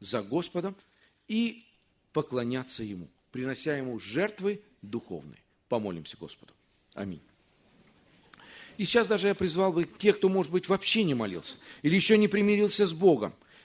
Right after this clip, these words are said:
Вот вы знаете, надо просто помолиться и сказать: «Господи,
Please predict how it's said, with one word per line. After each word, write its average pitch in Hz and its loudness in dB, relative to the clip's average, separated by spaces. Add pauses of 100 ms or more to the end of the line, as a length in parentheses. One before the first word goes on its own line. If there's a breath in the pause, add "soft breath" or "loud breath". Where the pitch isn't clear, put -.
(100)
Вот 147 2
вы 175 0
знаете, 190 -2
надо 170 -2
просто 214 -4
помолиться 143 0
и - -12
сказать: 120 -2 (100)
«Господи, 160 0